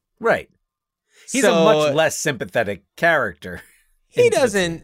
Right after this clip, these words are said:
Speaker 2: yeah, he doesn't learn much throughout his process. Uh, he's still a piece of garbage <laughs> at the very end.
Speaker 1: This is true.
Speaker 2: Uh,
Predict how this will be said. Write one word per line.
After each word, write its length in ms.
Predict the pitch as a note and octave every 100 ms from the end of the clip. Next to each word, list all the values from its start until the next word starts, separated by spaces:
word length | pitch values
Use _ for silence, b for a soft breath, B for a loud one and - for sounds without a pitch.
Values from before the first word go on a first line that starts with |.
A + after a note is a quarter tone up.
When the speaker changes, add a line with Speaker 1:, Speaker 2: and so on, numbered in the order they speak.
| -
Speaker 2:
yeah, 420 | G#3 A#3 D#3+ B2+
he 240 | A2 G3 D4+
doesn't 300 | D4 G#3+ D3+
learn 480 | C#3 D#3+ D#3 D3 C3
much 500 | A2+ G2+ - - -
throughout 420 | F3+ D#3+ C3+ B2+
his 160 | C3 -
process. 800 | C#3+ A#2+ B2 - F2 - - -
Uh, 340 | C#3 C#3 C3 C3
he's 240 | C#3+ F3+
still 260 | - D#4 E3+
a 40 |
piece 280 | E3 E3+ D3
of 120 | B2+
garbage 580 | - A#2+ A2+ A#2+ C#3 - -
<laughs> 40 |
at 140 | E3+
the 140 | - C#3+
very 360 | C3+ C#3 A#2+ -
end. 300 | C3 B2 D3
Speaker 1:
This 280 | F3+ A3+ G#3
is 140 | F3+
true. 180 | - B2
Speaker 2:
Uh, 360 | D3+ D3+ D3